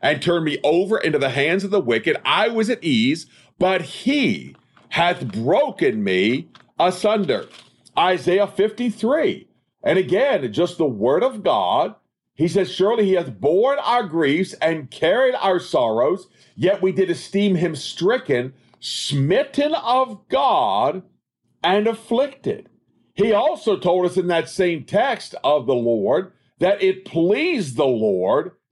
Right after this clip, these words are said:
to bruise him. When he made his soul an offering for sin, it pleased the Lord to bruise the Lord Jesus Christ. So we see other prophets concurring with what the word of God said,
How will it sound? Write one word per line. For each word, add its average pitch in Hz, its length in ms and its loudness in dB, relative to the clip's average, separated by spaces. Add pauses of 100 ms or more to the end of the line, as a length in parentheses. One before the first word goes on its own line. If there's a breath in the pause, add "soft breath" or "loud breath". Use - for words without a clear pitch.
to 233 120 2
bruise 226 540 -2
him. 87 240 -6 (440)
When 180 120 0
he 208 80 4
made 233 180 2
his 220 160 -2
soul 277 380 2
an 226 160 -4
offering 208 640 0
for 190 220 -2
sin, 196 840 -2 (640)
it 202 200 0
pleased 254 560 0
the 160 120 2
Lord 131 420 0
to 214 80 2
bruise 214 540 -2
the 254 100 -2
Lord 175 240 2
Jesus 143 400 -4
Christ. - 580 -6 (300 soft breath)
So 220 220 0
we 226 100 2
see 226 220 0
other 262 240 2
prophets 196 500 0
concurring 196 680 -2
with 208 160 -2
what 156 160 0
the 143 80 -4
word 123 240 2
of 107 80 -4
God 110 280 2
said, 107 480 0